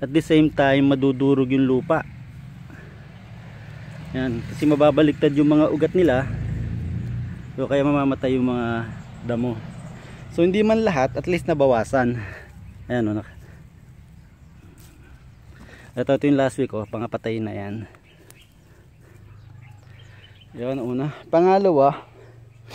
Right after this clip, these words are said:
pareho yung mga bad microorganism na nando sa ilalim,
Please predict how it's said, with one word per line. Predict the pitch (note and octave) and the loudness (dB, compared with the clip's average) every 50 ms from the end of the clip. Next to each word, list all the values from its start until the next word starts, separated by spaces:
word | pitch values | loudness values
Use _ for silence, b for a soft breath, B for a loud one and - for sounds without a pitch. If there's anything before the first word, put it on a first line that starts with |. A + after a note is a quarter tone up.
| B B B - - - - _ _ _ - - - - _ _ _ _ B B B B B B B B B B B B B B B B B _ - | B B B -18 -20 -20 -20 _ _ _ -20 -20 -20 -20 _ _ _ _ B B B B B B B B B B B B B B B B B _ -6
pareho | D3 C#3+ D3+ D3+ D#3+ E3 D#3+ E3+ E3+ | -2 0 2 4 4 4 4 4 4
yung | E3+ E3+ E3+ E3 | 4 4 4 2
mga | E3 E3 D#3+ D#3 | 2 2 2 0
bad | C#3+ C3+ D3 D3 D3+ | 0 2 2 2 2
microorganism | D3+ D#3+ D#3 D3+ - - D3+ A#2 C3+ C#3 C#3 D3 D3 D3 C#3+ D3 C#3 C#3+ | 2 0 0 0 0 0 -2 -2 -2 -2 -2 -2 -2 -2 -2 -2 0 0
na | D3 | 0
nando | C#3+ C#3+ C#3 C#3 C#3 | 0 0 0 0 0
sa | - D3 | 0 0
ilalim, | B2+ C#3 C3+ C3 B2+ B2 A2+ A2 A2+ A#2 | 2 2 2 4 4 4 2 2 0 -2